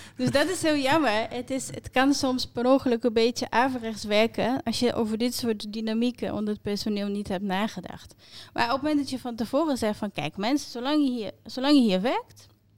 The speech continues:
dan kun je wat verdienen. Ehm, je hebt een incentive om meer muntjes te krijgen, zeg maar. En, ehm, en de waarde van een muntje hoger te laten zijn." Nou, het eerste is een individuele incentive, het tweede is een collectieve incentive.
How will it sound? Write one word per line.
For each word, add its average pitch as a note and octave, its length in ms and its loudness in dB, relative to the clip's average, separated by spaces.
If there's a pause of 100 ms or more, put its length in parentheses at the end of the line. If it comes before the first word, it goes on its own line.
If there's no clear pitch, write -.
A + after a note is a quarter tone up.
dan A3+ 180 -12
kun A3+ 120 0
je G3+ 60 0
wat F#3 180 -2
verdienen. D4+ 640 4
Ehm, G#3 420 -4
je A3+ 80 -2
hebt A#3+ 160 0
een B3 60 0
incentive A#3 540 0
om F#3+ 180 -4
meer C4 200 6
muntjes C#4+ 420 2
te B3 140 -6
krijgen, A3+ 440 -4
zeg G#3 200 -6
maar. G3+ 200 -8 (520)
En, G#3+ 420 0
ehm, G3 460 -2 (520)
en A#3+ 280 2
de G3+ 300 2
waarde G#3+ 360 2
van G3+ 260 -8
een G3+ 160 -6
muntje G#3+ 340 -6
hoger G3+ 400 -2
te F#3 120 -8
laten F3 320 -2
zijn." F#3 300 -2
Nou, - 120 -8
het - 160 -20
eerste A#3+ 400 2
is G3 140 -6
een G3 100 -6
individuele G3 640 -2
incentive, G3+ 440 -4
het F#3 100 -10
tweede F3+ 260 -4
is F3+ 120 -6
een F#3 120 -2
collectieve B3 520 -2
incentive. A3+ 500 -6